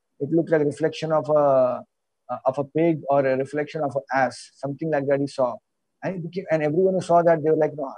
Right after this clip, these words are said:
laughing, you know, but the king became very, very upset, angry. He said, "This is all bogus. This lake is not good."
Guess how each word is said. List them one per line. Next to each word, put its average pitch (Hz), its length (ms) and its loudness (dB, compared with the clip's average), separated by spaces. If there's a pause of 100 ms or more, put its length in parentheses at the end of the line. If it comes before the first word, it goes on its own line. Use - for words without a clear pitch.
laughing, 135 360 0
you 135 60 -6
know, 156 60 -16 (120)
but 143 100 -6 (800)
the 120 60 -10
king 175 260 0
became 147 240 -4
very, 165 220 -2
very 160 340 0
upset, 131 480 -4
angry. 143 300 -4
He 120 60 -8
said, 135 180 -10
"This 139 140 -6
is 160 100 -6
all 160 100 2
bogus. 160 400 0
This 139 220 -10
lake 151 200 -6
is 151 160 -6
not 147 200 -10
good." 151 220 -4